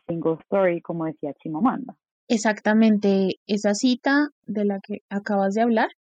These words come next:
Speaker 2: yo la hice pensando en eso, en los peligros que hay de contarnos siempre la misma historia, de replicarla una y otra vez, de ahora con las redes sociales viralizarla.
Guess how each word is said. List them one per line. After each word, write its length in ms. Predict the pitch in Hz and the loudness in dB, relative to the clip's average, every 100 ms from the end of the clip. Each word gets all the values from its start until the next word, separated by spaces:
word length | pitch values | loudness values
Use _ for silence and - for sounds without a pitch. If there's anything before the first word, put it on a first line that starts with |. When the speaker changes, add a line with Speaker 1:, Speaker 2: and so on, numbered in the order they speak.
| _ | _
Speaker 2:
yo 140 | 226 | 2
la 260 | 226 233 254 | 4 4 4
hice 380 | 269 269 247 262 - | 4 4 2 -2 2
pensando 460 | 285 254 226 196 | 4 4 4 2
en 100 | 220 | 2
eso, 200 | 359 - | 0 2
en 200 | 226 220 | 4 4
los 180 | 214 214 | 2 0
peligros 640 | - 208 220 202 208 208 | 0 0 2 2 0 0
que 140 | - 269 | 0 2
hay 220 | 254 220 | 4 4
de 100 | 202 | 2
contarnos 600 | 202 254 233 214 202 208 | 2 4 4 2 0 -2
siempre 420 | - 240 233 247 | 2 2 2 0
la 140 | 247 254 | 2 4
misma 400 | 233 202 196 190 | 4 2 -2 -2
historia, 720 | - 254 247 247 240 240 240 - _ _ _ | -4 2 4 4 2 0 -2 -6 _ _ _
de 680 | 220 233 233 220 214 202 - | 0 4 6 6 6 4 2
replicarla 880 | 208 233 220 226 220 220 208 214 214 | 0 0 2 0 0 0 2 2 2
una 240 | 220 233 | 4 4
y 100 | 240 | 4
otra 320 | 233 - 226 233 | 2 2 2 4
vez, 520 | 233 226 226 226 - | 4 4 4 2 0
de 280 | 196 220 214 - _ _ | 0 0 0 -4 _ _
ahora 440 | 214 214 214 196 202 | 0 4 4 2 0
con 200 | 240 240 | 4 4
las 120 | 240 | 4
redes 280 | 226 202 190 | 2 0 0
sociales 480 | 226 233 214 208 196 | -2 0 0 2 0
viralizarla. 800 | 202 226 220 226 - 202 202 208 | 2 2 2 0 0 -2 -2 -4